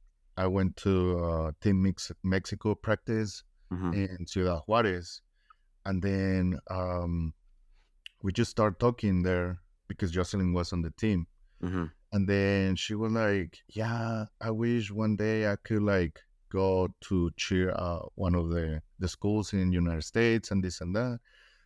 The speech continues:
Speaker 1: So then at night, I was thinking, like, "Hey, Jocelyn, you could do it. Like, I sent her everything. Like, "Hey, you just need to get this."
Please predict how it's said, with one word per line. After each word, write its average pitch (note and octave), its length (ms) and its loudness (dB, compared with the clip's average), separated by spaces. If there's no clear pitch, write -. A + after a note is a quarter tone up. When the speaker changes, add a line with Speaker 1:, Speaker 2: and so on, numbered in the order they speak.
Speaker 1:
So G#2 320 -2
then A2+ 420 2
at F#2+ 240 -4
night, C3 340 2
I F#2+ 80 -2
was G#2+ 240 -2
thinking, A#2+ 640 2
like, F#2+ 240 -2
"Hey, A#2 240 0
Jocelyn, G#2+ 540 -2
you F2+ 140 -6
could - 180 -14
do B2 160 0
it. B2+ 140 -2
Like, F#2+ 540 2
I G2 100 2
sent A2 360 2
her G2+ 400 2
everything. F2 540 -2
Like, F2 400 -2
"Hey, F2+ 300 2
you F#2 180 -2
just F#2 140 0
need G2 200 2
to G2+ 100 0
get F#2 300 0
this." A#2+ 440 0